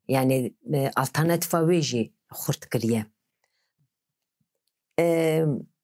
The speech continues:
krîz awqas kûr e û her derî tê jiyan kirin ku, a, asta awarte da,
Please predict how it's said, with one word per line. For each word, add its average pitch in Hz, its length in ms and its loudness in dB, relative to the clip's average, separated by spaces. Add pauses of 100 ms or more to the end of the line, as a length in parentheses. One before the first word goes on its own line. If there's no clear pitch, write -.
(340)
krîz 220 380 0
awqas 190 400 -2
kûr 214 260 -2
e 156 260 -2 (580)
û 165 160 2
her 175 260 0
derî 175 480 0 (160)
tê 185 140 2
jiyan 160 360 2
kirin 254 260 2
ku, 226 360 -4 (720)
a, 117 220 -2 (320)
asta - 380 0
awarte 151 580 0
da, 262 260 -2